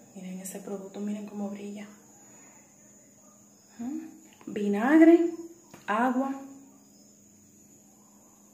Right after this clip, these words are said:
y jabón líquido. Vinagre, agua y jabón líquido,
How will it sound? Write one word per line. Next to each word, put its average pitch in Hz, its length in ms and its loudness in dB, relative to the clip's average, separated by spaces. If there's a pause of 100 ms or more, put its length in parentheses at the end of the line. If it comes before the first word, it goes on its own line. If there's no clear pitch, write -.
(1300)
y 226 140 0
jabón 87 440 -2
líquido. - 440 -12 (1120)
Vinagre, 226 500 -2
agua 233 300 -2
y 226 60 -4
jabón 202 300 -6
líquido, 185 360 -12